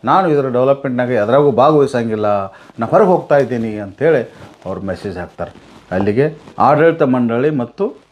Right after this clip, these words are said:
ಅಣ್ಣಾ ಸಾಹೇಬ್ ಜೊಲ್ಲೆ ಅವ್ರ ನಡುವಿನ ಮಧ್ಯಂಥ ದೋಸ್ತಿ ಖತಮ್ ಆಯಿತು. ಆದ್ರೆ ಒಂದು ವಿಷಯ ಗೊತ್ತಾಗ್ತೈತಿ, ಡೈರೆಕ್ಟರ್ಗಳು ಹಿಂಗೆ ಯಾಕೆ ಮಾಡ್ರು? ಯಾರನ್ನೂ ಆ ಕಡೆ, ಆ ಕಡೆ ಹೊಕ್ಕಾರು, ಈ ಕಡೆ ಹೊಕ್ಕಾರು, ಫ್ಯಾಕ್ಟ್ರಿ ಜೀವ ತುಂಬಿದವ್ರನ್ನ ಕೈ ಬಿಡ್ತಾರೋ,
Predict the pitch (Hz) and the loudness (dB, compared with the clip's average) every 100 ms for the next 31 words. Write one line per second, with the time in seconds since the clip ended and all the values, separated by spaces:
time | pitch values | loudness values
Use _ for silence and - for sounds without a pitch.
0 | - 139 170 165 131 123 120 117 113 110 | 0 4 4 2 0 0 0 0 -2 -4
1 | 107 104 92 104 101 165 120 104 101 165 | -4 -4 -4 -6 -4 -4 -2 -4 -4 -12
2 | 165 _ - 101 104 95 87 87 80 92 | -12 _ -12 -4 -4 -2 -4 -6 -6 -2
3 | 98 90 80 73 69 - _ - 113 123 | 0 0 -4 -8 -14 -18 _ -2 2 4
4 | 123 143 123 - 123 117 107 - 113 117 | 4 2 0 2 2 2 0 -2 -4 -2
5 | 107 95 90 139 151 - - - - - | -2 -4 -8 -6 -6 -10 -20 -20 -20 -20
6 | - - - - - - - - - - | -20 -20 -20 -20 -20 -20 -20 -20 -16 -16
7 | - - - - - 101 147 175 175 175 | -18 -20 -20 -20 -6 2 4 4 2 0
8 | 156 143 143 143 131 123 110 98 - _ | 2 2 0 0 -2 -2 -4 -10 -18 _
9 | _ _ _ _ _ - 113 139 170 170 | _ _ _ _ _ -4 0 2 2 4
10 | 147 127 165 165 156 135 147 156 151 147 | 4 2 2 4 4 4 2 2 2 0
11 | 151 151 131 143 143 139 131 139 139 131 | 0 2 2 0 0 -2 -4 -4 -2 -2
12 | 117 - 143 139 139 117 101 127 139 139 | -4 -2 -2 2 0 0 -4 0 2 2
13 | 135 131 123 127 123 127 123 113 120 147 | 2 4 2 2 0 0 0 -2 2 2